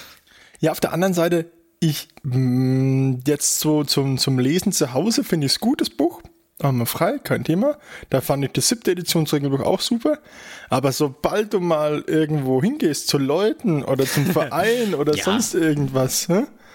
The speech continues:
Speaker 1: Du hast da nicht immer so einen Trolley dabei, <laughs> weil du Kodexes und Regelbücher
Speaker 2: Den,
Speaker 1: schleppst,
Speaker 2: den,
Speaker 1: ja.
Speaker 2: den Punkt, den Punkt gebe ich Christian tatsächlich. Es ist, also wir hatten das Problem jetzt bei uns beim, beim Spielen.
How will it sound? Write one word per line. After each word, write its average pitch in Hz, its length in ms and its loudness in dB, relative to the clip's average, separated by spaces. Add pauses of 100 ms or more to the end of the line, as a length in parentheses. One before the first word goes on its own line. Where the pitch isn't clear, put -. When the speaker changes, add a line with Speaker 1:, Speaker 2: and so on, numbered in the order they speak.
(500)
Speaker 1:
Du 135 100 0
hast 165 240 -2
da 185 60 2
nicht 165 120 -2
immer 160 140 2
so 139 120 0
einen 131 180 -2
Trolley 226 320 0
dabei, 143 580 0 (640)
<laughs> - 560 -6
weil - 160 0
du 156 100 0
Kodexes 226 640 -2
und 160 240 -2
Regelbücher 208 560 0
Speaker 2:
Den, 131 60 0
Speaker 1:
schleppst, 127 420 -2
Speaker 2:
den, 156 120 0
Speaker 1:
ja. 180 100 -2 (600)
Speaker 2:
den 170 180 -2
Punkt, 165 480 -4
den 160 160 0
Punkt 151 260 -2
gebe 123 220 -4
ich 120 100 -4
Christian 107 480 -4
tatsächlich. 90 580 -6 (420)
Es 120 120 -2
ist, - 340 -2
also 120 180 -2
wir 120 60 0
hatten 147 200 -2
das 139 100 -6
Problem 131 400 -4
jetzt - 220 -12
bei 113 100 -2
uns 120 240 -2
beim, 117 360 -2
beim 107 180 -4
Spielen. 151 440 -2